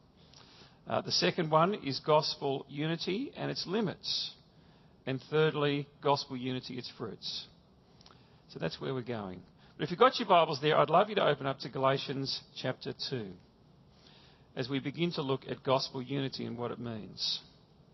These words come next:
Now, who loves going to meetings? Come on, put your hand up. Who loves going to meetings? I don't think many of us actually look forward to it, but, you know, meetings can be very,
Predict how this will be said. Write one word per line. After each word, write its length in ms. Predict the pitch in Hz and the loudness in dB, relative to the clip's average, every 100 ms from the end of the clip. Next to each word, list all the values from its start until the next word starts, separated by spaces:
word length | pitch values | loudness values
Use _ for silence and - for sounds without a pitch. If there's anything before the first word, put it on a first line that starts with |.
| - _ - - - - - - | -20 _ -20 -20 -20 -20 -20 -4
Now, 120 | 160 | 2
who 160 | 180 294 | 4 6
loves 340 | 262 208 180 | 8 8 4
going 320 | - 170 170 151 | 4 4 4 2
to 100 | 160 | -2
meetings? 840 | 143 160 165 110 90 - - - - - - - - - - _ _ _ - - - | 0 0 -2 -6 -8 -4 0 0 -4 -16 -20 -20 -20 -20 -20 _ _ _ -20 -20 -6
Come 100 | 156 | -2
on, 60 | - | 2
put 160 | 233 | 6
your 80 | 180 | 8
hand 220 | 147 120 | 8 6
up. 120 | 101 | 8
Who 140 | 151 220 | 8 10
loves 300 | 190 185 147 | 10 8 6
going 220 | 160 147 | 6 8
to 60 | 131 | 6
meetings? 280 | 120 113 117 | 4 6 8
I 120 | 185 | 8
don't 140 | 208 | 8
think 160 | 180 156 | 2 2
many 340 | 151 175 180 | 4 6 6
of 60 | 143 | 6
us 140 | 139 | 4
actually 380 | 147 139 - 139 | 4 2 2 0
look 200 | 131 139 | 2 0
forward 320 | - 160 165 - | 2 4 4 2
to 100 | 139 | 0
it, 80 | |
but, 160 | 156 156 | 2 2
you 60 | 175 | 4
know, 120 | 175 | 4
meetings 380 | 180 240 262 - | 6 4 2 2
can 200 | 202 175 | 2 2
be 100 | 175 | 0
very, 540 | 143 208 226 175 170 | 4 6 8 6 2